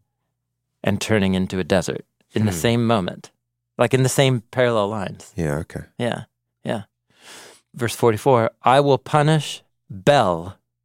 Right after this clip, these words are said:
Speaker 1: in Babylon." Bel is the Akkadian version of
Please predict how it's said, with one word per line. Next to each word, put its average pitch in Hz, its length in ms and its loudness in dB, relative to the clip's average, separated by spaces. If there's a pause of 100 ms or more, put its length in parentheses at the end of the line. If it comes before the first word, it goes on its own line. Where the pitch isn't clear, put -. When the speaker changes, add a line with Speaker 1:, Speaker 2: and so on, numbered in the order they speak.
(200)
Speaker 1:
in 104 200 -2
Babylon." 101 720 0 (180)
Bel 113 540 4
is 117 240 -8
the 107 180 -4
Akkadian 104 840 0
version 98 560 -4 (320)
of 92 580 0